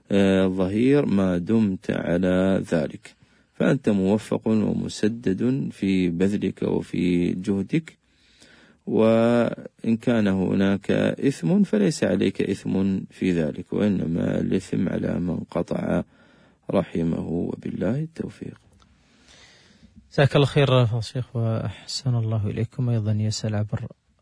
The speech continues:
Speaker 2: الرسائل النصية القصيرة عبر الرقم ستة ستة ثمانية ثمانية. آه، يقول فضل الشيخ، في حال يقول، آه، كنت يقول في المسجد،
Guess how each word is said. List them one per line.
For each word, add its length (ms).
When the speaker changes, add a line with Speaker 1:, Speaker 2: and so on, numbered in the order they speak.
Speaker 2:
الرسائل 440
النصية 480
القصيرة 1000
عبر 340
الرقم 600
ستة 340
ستة 480
ثمانية 500
ثمانية. 720
آه، 720
يقول 240
فضل 120
الشيخ، 400
في 200
حال 240
يقول، 460
آه، 460
كنت 420
يقول 260
في 240
المسجد، 560